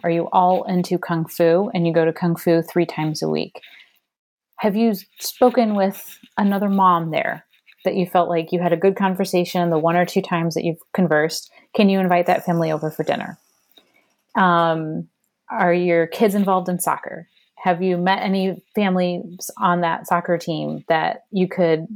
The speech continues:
invite over for dinner? Could you, um, write letters to all your neighbors and say, "Here's what I stand for. Here's what I love.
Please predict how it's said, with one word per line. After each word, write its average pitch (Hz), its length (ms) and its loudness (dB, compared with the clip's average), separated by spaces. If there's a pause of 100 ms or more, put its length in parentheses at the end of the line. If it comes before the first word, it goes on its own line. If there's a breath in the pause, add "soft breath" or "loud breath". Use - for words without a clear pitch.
invite 165 260 0
over 160 220 0
for 160 160 -6
dinner? 151 340 -6 (440 loud breath)
Could 190 340 2
you, 170 480 4
um, 156 720 -2 (800)
write 190 180 2
letters 185 360 2
to - 80 -2
all 185 100 2
your 180 120 2
neighbors 156 560 -4 (580)
and 185 140 2
say, 160 380 0 (280)
"Here's 226 300 4
what 190 80 4
I 175 100 4
stand 226 460 0
for. 208 220 2
Here's 196 340 0
what 175 120 0
I 160 100 2
love. 185 680 2